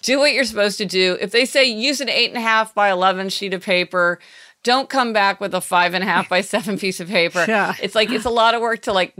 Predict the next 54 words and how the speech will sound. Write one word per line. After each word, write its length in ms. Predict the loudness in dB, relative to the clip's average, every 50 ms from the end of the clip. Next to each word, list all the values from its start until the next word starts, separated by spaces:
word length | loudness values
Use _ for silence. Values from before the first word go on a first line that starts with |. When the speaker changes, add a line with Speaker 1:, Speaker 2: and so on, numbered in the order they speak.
| -18 _
Speaker 1:
get 260 | 0 0 0 0 0
people 640 | -4 -8 -8 -8 -6 -4 -2 -2 0 0 -2 -4 -8 -8
to 120 | -8 -8
cooperate. 720 | -8 -2 2 2 4 2 2 0 -6 -6 -6 -6 -8 _
So 400 | -12 -4 -4 -2 -2 -2 -6 -10 _ _ _ _
you 100 | -12 -8
will 80 | -4 -2
Speaker 2:
Yes. 260 | -2 -2 -2 -4 -4
Speaker 1:
make 180 | -6 -8 -8
people 260 | -8 -12 -12 -12 -12 -8
very 240 | -6 -6 -6 -6
happy 400 | -4 -4 -4 -4 -4 -6 -10 -12
if 100 | -10 -6
you 80 | -4 -2
Speaker 2:
Yes. 200 | -2 -2 -4 -4 -6 -8 -8 -10
Speaker 1:
cooperate. 240 | -12 -12 -14 -16 -16 _
Speaker 2:
And 220 | -2 2 2 4 4
we 140 | 4 4 4
do 180 | 4 2 2 4
this 200 | 2 2 2 0
at 100 | -2 -2
Jack's 380 | 0 2 2 2 2 0 -2
school, 380 | -8 -10 -6 -4 -2 -2 -2 -2
too, 300 | -4 -4 -2 -2 0 0
and 100 | 2 2
I'm 220 | 2 2 2 2
never 260 | 0 0 0 0 -2 -2
the 120 | -2 -2
one 160 | -2 -2 -2
in 120 | -2 -2 -4
charge, 540 | -4 -2 -2 0 0 0 -2 -2 -4 -6 -8
but 100 | -6 -4
I 200 | -4 -4 -4 -6
so 400 | -8 -10 -4 0 0 2 2 2
appreciate 680 | 0 -2 -4 -4 -4 -4 -4 -6 -6 -6 -6 -8 -8 -6
those 360 | -6 -6 -4 -6 -6 -8 -8
who 140 | -10 -8 -4
Speaker 1:
Yes. 140 | -2 0 2
Speaker 2:
take 180 | 2 0 0
on 320 | -2 -2 0 0 0 0 -2
these 220 | -2 -4 -6 -6
projects 760 | -4 -2 0 0 0 0 -2 -6 -8 -8 -10 -12 -12 -16 -16
because 300 | -14 -12 -10 -8 -8 -6
it 140 | -6 -4 -2
is 160 | -2 -4 -4
Speaker 1:
Yeah. 60 | -4 -6
Speaker 2:
a 20 |
lot 400 | -6 -4 -2 0 0 0 0 -2 -4
of 120 | -8 -12
work. 480 | -10 -10 -10 -12 -12 -16 _ _ -20 _ -6
Speaker 1:
Kira 320 | -2 0 0 0 0 -2
says, 320 | 0 0 2 2 2 0
"Donating 600 | -4 -10 0 2 2 4 4 4 2 2 0 -2
time 320 | -6 -8 -12 -6 -6 -4